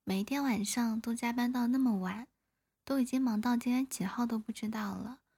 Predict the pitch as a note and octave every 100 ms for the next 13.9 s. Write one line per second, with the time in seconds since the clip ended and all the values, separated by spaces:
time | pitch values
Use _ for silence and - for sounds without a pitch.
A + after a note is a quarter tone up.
0 | _ _ - G3 A3 C4+ D4 B3+ A3+ G#3+
1 | G#3 G3+ - F#3+ G3 G3+ G3+ A3+ - _
2 | _ _ _ _ _ _ _ - B3 B3+
3 | C4+ C4 B3 - _ _ - F#3+ - C4
4 | D4+ - D4 C4 C#4 _ _ _ _ _
5 | - G#3 A#3 A#3 F#3+ G3 G3+ _ _ _
6 | _ _ _ - F#3+ A#3+ D4 C#4 B3+ A3+
7 | A#3+ C4 B3+ B3 B3 A#3 G3+ F3+ G3+ A3
8 | A3+ A#3 A#3 A#3+ G#3+ - _ _ _ _
9 | _ _ _ _ _ _ _ _ _ _
10 | _ _ _ _ _ - - - - _
11 | _ _ - - - - - - - -
12 | A3+ F#3+ G3 G#3 G#3 F#3 - - G3+ B3
13 | B3+ C4+ C4 D4 C#4+ B3 A3+ A3+